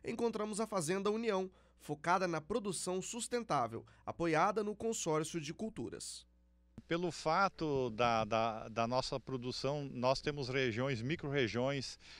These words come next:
Speaker 2: eh, no es-, no município e no estado. E, e durante, no período da, da, do desenvolvimento da cultura, ocorre muitos veranicos.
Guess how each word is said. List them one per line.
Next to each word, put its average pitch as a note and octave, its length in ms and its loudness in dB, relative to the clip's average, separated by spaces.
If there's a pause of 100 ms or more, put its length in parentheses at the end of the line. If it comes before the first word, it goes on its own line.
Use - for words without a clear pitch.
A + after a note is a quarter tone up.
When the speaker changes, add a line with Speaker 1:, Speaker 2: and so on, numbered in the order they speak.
(120)
Speaker 2:
eh, G#2 580 2
no A#2 140 -4
es-, C3+ 100 -4
no C#3+ 140 -4
município G#3 640 -4
e G#3 60 -2
no G3 100 -4
estado. A2 580 0 (520)
E, C3+ 840 -2
e B2 140 -6
durante, D#3 580 -2
no B2+ 140 -2
período C3+ 420 -4
da, A#2 180 -2
da, A2 220 0
do A#2 160 -4
desenvolvimento A2 540 -4
da A#2+ 100 0
cultura, C#3+ 640 -4 (300)
ocorre D3 440 2
muitos D#3 360 -4
veranicos. C#3 760 -2